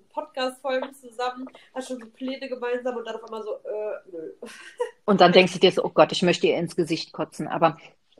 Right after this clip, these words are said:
Speaker 2: war ja nicht so, ne? War
Speaker 1: Und
Speaker 2: ja
Speaker 1: ich
Speaker 2: ganz
Speaker 1: hab,
Speaker 2: im
Speaker 1: hab auch gar
Speaker 2: Gegenteil.
Speaker 1: nicht, ich hab auch nicht ein Prozent dran gedacht, dass es so wird. Also null.
Speaker 2: Nee. Ähm, obwohl, da muss ich sagen, ich hab, also, das hat jetzt gar nichts mit dir persönlich zu tun, sondern
Speaker 1: Ja,
Speaker 2: halt
Speaker 1: ja.
Speaker 2: auch mit meinen Erfa-, ja, ja, du bist eigentlich scheiße.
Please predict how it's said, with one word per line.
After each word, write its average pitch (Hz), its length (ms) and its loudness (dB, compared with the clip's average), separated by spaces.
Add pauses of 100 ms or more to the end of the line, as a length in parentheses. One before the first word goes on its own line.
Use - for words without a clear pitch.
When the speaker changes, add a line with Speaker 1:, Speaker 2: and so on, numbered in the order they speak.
(600)
Speaker 2:
war 156 160 2
ja 147 100 -10
nicht 160 220 -16
so, 147 140 -10
ne? 202 300 2
War 170 120 10
Speaker 1:
Und - 20 10
Speaker 2:
ja 160 60 8
Speaker 1:
ich 147 40 4
Speaker 2:
ganz 185 180 0
Speaker 1:
hab, 202 60 -2
Speaker 2:
im 180 60 -2
Speaker 1:
hab 165 160 0
auch 180 60 -2
gar 160 100 6
Speaker 2:
Gegenteil. 160 60 6
Speaker 1:
nicht, 180 140 -2
ich - 100 -12
hab - 140 -14
auch 262 40 -4
nicht - 180 -10
ein 285 120 -6
Prozent 262 340 -8
dran 220 120 -10
gedacht, 214 200 -10
dass 180 120 -12
es - 80 -20
so 165 120 -20
wird. 170 340 -14
Also 185 280 -14
null. 185 240 -8
Speaker 2:
Nee. 233 300 4 (640)
Ähm, 240 240 8
obwohl, 277 360 8
da 233 120 8
muss 285 180 4
ich 262 140 -4
sagen, 254 300 4
ich 220 120 -6
hab, 247 160 0
also, 190 240 2 (160)
das 202 360 0
hat 214 100 2
jetzt - 140 0
gar 196 120 2
nichts 202 220 -2
mit 190 160 -2
dir 208 120 6
persönlich 220 520 2
zu 254 100 -2
tun, 233 220 -2
sondern 190 220 2
Speaker 1:
Ja, 190 40 0
Speaker 2:
halt 180 100 2
Speaker 1:
ja. 175 60 0
Speaker 2:
auch 202 140 2
mit 196 120 -6
meinen 175 180 4
Erfa-, 185 360 2 (220)
ja, 208 140 -4
ja, 170 160 0
du 165 80 -14
bist - 140 -20
eigentlich 165 240 -14
scheiße. - 340 -6